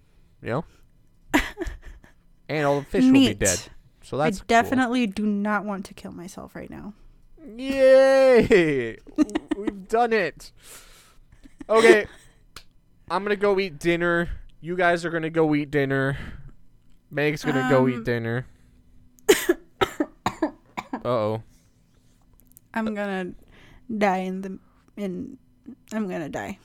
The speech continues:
Speaker 2: <laughs>
Speaker 1: But then come back because we got a full summer with lots of things to do.
Speaker 2: We got a
Speaker 1: Every-
Speaker 2: full summer
Speaker 1: Yeah.
Speaker 2: of being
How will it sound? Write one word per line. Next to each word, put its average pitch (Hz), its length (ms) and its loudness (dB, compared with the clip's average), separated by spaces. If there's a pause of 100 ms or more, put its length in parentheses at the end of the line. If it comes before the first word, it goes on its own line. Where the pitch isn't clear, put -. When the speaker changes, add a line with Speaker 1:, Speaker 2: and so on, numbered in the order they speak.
Speaker 2:
<laughs> 269 160 4 (960)
Speaker 1:
But 131 120 2
then 139 140 2
come 165 200 -2
back 135 320 2
because 127 220 -8
we 123 80 -6
got 117 240 -2
a - 20 -20
full 165 400 2
summer 151 540 0 (280)
with 131 120 -12
lots 139 240 -2
of 139 80 -10
things 165 320 -8
to 160 80 -20
do. 147 580 -2 (580)
Speaker 2:
We 269 100 -4
got 285 80 4
a 277 100 4
Speaker 1:
Every- 277 100 -2
Speaker 2:
full 285 140 0
summer 262 640 -2
Speaker 1:
Yeah. 226 100 -2
Speaker 2:
of 202 140 -4
being 240 560 -4